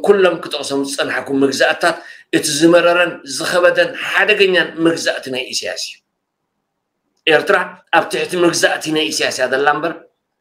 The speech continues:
ኣብ ትሕቲ መንግስቲ፣ ኣብ ትሕቲ ሕጊ፣ ኣብ ትሕቲ ካቢነ፣ ኣብ ትሕቲ ባይቶ፣ ኣብ ትሕቲ ቅዋም የላን። መግዛእቲ ናይ ኢሳያስ እዩ።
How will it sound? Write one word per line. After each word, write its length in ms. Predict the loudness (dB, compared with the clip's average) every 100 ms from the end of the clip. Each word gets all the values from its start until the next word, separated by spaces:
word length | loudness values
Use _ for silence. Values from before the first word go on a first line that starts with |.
| _ _ _ 0
ኣብ 120 | 0
ትሕቲ 260 | -2 -8 -2
መንግስቲ፣ 500 | 0 0 0 -2 -2 -2 -4 -10 _ _ _ _ _ _
ኣብ 100 | -4 -4
ትሕቲ 240 | -6 -6 -4
ሕጊ፣ 300 | -6 -4 2 2 2 -10 _ _
ኣብ 100 | -4 -4
ትሕቲ 200 | -8 -8
ካቢነ፣ 380 | 0 0 2 2 2 -4 -16 _ _ -10
ኣብ 80 | -8
ትሕቲ 240 | -8 -6 -6 -6 0
ባይቶ፣ 340 | 2 2 2 0 -2 -8 _ _
ኣብ 100 | -4 -4
ትሕቲ 220 | -8 -10
ቅዋም 380 | -2 4 6 4 0
የላን። 440 | -2 -2 0 -4 -12 _ _ _ _ _ _ _ _ _ _ _ -4
መግዛእቲ 680 | 2 2 0 -4 -4 -4 -4 -4
ናይ 160 | -4 -6
ኢሳያስ 360 | -10 -10 -12
እዩ። 140 | -14